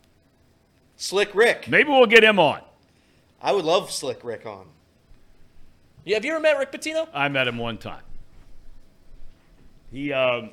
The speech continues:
Speaker 2: a big league operator.
Speaker 1: He is.
Speaker 2: Big league operator.
Speaker 3: Did he big league you?
Speaker 2: Uh, he big leagued everybody.
Speaker 3: <laughs>
Speaker 2: Everybody.
Speaker 1: Yeah.
Speaker 2: Okay. Uh, but great coach. No denying that.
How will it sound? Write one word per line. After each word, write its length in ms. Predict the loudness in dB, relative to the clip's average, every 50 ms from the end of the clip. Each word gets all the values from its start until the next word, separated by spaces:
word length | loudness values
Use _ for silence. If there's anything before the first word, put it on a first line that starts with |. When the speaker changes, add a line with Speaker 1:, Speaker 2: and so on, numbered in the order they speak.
| -18 -18
Speaker 2:
a 40 |
big 220 | -10 -8 -8 -6 -6
league 180 | -6 -6 -6 -6
operator. 360 | -8 -10 -12 -18 -20 -20 -20 _ _ -20 _ -18 -20 -20 -20 -20 -20 _ -8
Speaker 1:
He 100 | -6 -6
is. 340 | -6 -6 -8 -12 -16 -18 -14 -10
Speaker 2:
Big 160 | -10 -8 -8
league 180 | -8 -10 -10
operator. 320 | -12 -14 -16 -18 -20 -20 -16
Speaker 3:
Did 60 | -16
he 40 | -12 -10
big 160 | -10 -10 -8
league 200 | -10 -14 -12 -14
you? 120 | -16 -16 -18 _ _ _ _ _ _ _ -12
Speaker 2:
Uh, 400 | -10 -8 -8 -6 -6 -6 -6 -8
he 180 | -10 -12 -12 -8
big 200 | -8 -8 -6 -6
leagued 240 | -6 -8 -6 -6
everybody. 440 | -10 -10 -10 -12 -18 -18 -20 -20 -20 _ _ -20 -18 _ -18 -16 -16 -20 -20 -18
Speaker 3:
<laughs> 500 | _ -20 -20 -20 _ -20 -20 -20 -16 -10
Speaker 2:
Everybody. 720 | -10 -8 -8 -10 -16 -20 -20 -18 -20 -20 -18 -20 -16 -14 -12
Speaker 1:
Yeah. 160 | -12 -12 -14 -18 _ _ _
Speaker 2:
Okay. 280 | -18 -16 -14 -14 -16 -16 -18 _ _ -20 -20 -20 _ _ _ _ _ _
Uh, 600 | -4 0 2 2 4 4 4 6 6 4 4 2 -2
but 140 | -8 -10 -8
great 240 | -6 -6 -6 -6
coach. 420 | -6 -8 -10 -10 -12 -20 -20 -20 _ _ _
No 180 | -12 -12 -12 -10
denying 400 | -12 -12 -10 -10 -8 -8 -10 -10
that. 160 | -12 -16 -18